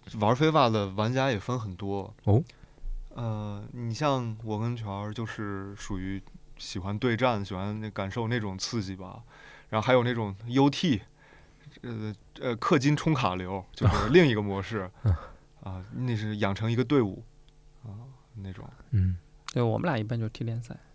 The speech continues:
Speaker 3: 嗯，找一，找一个相对来说喜欢的队，
Speaker 1: 嗯。
Speaker 3: 然后二二，二，二V二的时候踢个，踢个别人，你知道吗？
Speaker 2: 哦，你们合作。
Speaker 3: 哎，对，对，对，合作模式踢个别人，然后冲个等级，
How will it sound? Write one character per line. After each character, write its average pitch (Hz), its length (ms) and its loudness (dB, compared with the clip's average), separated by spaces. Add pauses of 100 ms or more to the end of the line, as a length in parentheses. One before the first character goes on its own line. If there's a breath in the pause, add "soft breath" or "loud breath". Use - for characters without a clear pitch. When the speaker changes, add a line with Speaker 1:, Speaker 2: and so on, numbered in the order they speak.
(360)
Speaker 3:
嗯， 131 300 -8
找 113 180 0
一， 117 180 -2
找 113 200 2
一 113 80 2
个 123 100 2
相 123 140 0
对 117 80 2
来 107 80 2
说 113 80 4
喜 113 160 -2
欢 104 120 -2
的 104 80 0
队， 110 240 2 (420 loud breath)
Speaker 1:
嗯。 98 80 -10
Speaker 3:
然 104 120 2
后 104 140 2
二 - 160 2
二， 101 400 4
二， 113 240 4
二 117 120 4
V 110 120 2
二 113 160 4
的 98 60 0
时 95 40 -2
候 98 80 -2
踢 - 180 -6
个， 107 280 -2
踢 - 120 -4
个 113 60 2
别 101 160 -4
人， 104 220 0
你 - 40 -10
知 - 60 -8
道 110 120 -12
吗？ 107 80 -14 (520 soft breath)
Speaker 2:
哦， 104 420 8
你 98 60 6
们 95 60 6
合 104 120 4
作。 120 300 6
Speaker 3:
哎， 104 380 -6
对， 101 120 -6
对， 101 120 -6
对， 101 140 -10
合 107 220 -6
作 107 120 -2
模 104 160 -4
式 104 100 -8
踢 - 240 -6
个 104 80 -2
别 - 140 -6
人， 107 200 -6
然 104 120 -6
后 98 100 -2
冲 120 240 0
个 95 640 2
等 95 180 -4
级， 104 300 -10